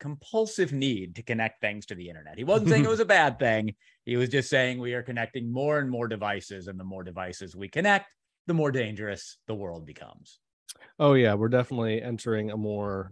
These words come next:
Speaker 2: um, <clears throat> digitally dependent age for sure. Just like, like what you just said, we have, like, this, this need to have everything connected, like, whether that's smart home technology, uh, being able to just control our lights, air conditioning,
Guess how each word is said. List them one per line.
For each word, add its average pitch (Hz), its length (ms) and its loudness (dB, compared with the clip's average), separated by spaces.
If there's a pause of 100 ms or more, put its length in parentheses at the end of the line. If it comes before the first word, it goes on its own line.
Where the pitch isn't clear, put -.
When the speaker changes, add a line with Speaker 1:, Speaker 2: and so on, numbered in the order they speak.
(120)
Speaker 2:
um, 92 360 -10 (240)
<clears throat> - 260 -8
digitally 127 760 4
dependent 107 380 -2
age 95 340 -6
for 92 220 -10
sure. 90 440 -10
Just - 240 -10
like, 101 200 -4 (320)
like 107 160 -4 (220)
what 143 200 -10
you 123 140 -2
just 107 240 -8
said, 101 340 -2
we 127 200 2
have, 117 240 2
like, 104 200 0
this, 98 380 -4 (880)
this 143 180 2
need 143 420 6
to 113 60 2
have 117 160 2
everything 131 320 2
connected, 113 600 -2
like, 104 180 -4
whether 113 220 6
that's 113 240 0
smart 117 320 -2
home 127 180 2
technology, 127 1000 0 (140)
uh, 98 140 -6
being 104 240 0
able 110 160 0
to 107 80 -6
just 101 220 -12
control 107 360 -8
our 98 140 -6
lights, 110 560 -4
air 110 140 -4
conditioning, 107 720 -2